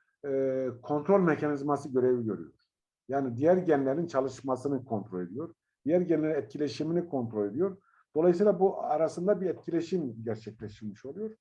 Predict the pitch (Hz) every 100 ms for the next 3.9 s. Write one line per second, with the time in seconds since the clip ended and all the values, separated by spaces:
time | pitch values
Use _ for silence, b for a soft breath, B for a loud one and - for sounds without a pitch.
0 | _ _ _ - 185 208 196 - b b
1 | b 151 147 143 143 143 143 135 - 143
2 | 135 147 160 170 185 175 175 170 196 165
3 | 180 185 175 185 151 131 170 208